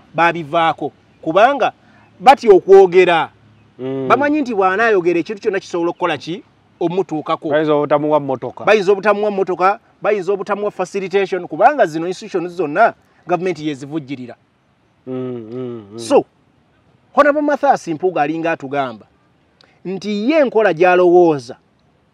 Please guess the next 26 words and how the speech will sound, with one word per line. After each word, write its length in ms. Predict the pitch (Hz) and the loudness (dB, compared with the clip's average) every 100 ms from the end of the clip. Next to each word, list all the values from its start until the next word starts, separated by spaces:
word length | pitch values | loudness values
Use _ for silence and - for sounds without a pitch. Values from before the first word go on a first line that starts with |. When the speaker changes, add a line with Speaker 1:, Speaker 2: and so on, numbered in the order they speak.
| _ _ _ _ _ _ | _ _ _ _ _ _
Speaker 1:
erina 240 | 175 151 202 | -4 -4 -4
kubanga 440 | 208 208 226 190 | -4 -4 -4 -2
eko-, 220 | 160 - | -4 -6
kubanga 280 | 175 208 254 | -6 -4 -2
institutions 460 | 196 - 214 185 143 | -4 -6 -6 -6 -6
ze 160 | 156 | -6
njogeddeko 640 | 175 170 165 165 165 160 139 _ _ | -6 -4 -4 -4 -4 -4 -6 _ _
ziri 260 | - 143 226 | -12 -8 -6
mu 60 | 233 | -6
mikono 320 | 233 233 233 | -6 -6 -2
gya 180 | 226 220 | -2 0
gavumenti 380 | 220 226 226 | -2 -4 -6
ezisinga 380 | 180 160 185 190 | -8 -8 -8 -6
okuba 200 | 190 160 | -6 -6
ennyingi. 540 | 165 147 147 156 131 131 _ _ _ _ _ _ _ _ _ | -8 -6 -8 -10 -12 -20 _ _ _ _ _ _ _ _ _
Kakitegeeza, 640 | 185 233 269 190 180 143 127 _ _ | -8 0 2 4 2 0 -8 _ _
asazeewo 1120 | 170 175 - 226 185 220 226 214 208 226 202 - | 0 2 2 0 2 6 6 6 8 8 6 2
obukulembeze 760 | 156 151 190 202 196 190 185 | -6 -2 0 0 0 -2 -2
butambulire 500 | 185 160 147 143 147 | -4 -4 -6 -6 -8
mu 100 | 175 | -8
gavumenti 460 | 170 165 175 180 156 | -8 -8 -8 -8 -8
eri 120 | 147 | -8
mu 100 | 170 | -10
buyinza 540 | 147 147 165 170 147 | -12 -10 -10 -8 -10
n'ezo 260 | 139 151 147 | -10 -10 -10
institutions 880 | 139 - 151 147 165 147 127 151 135 | -12 -12 -14 -10 -10 -10 -12 -12 -14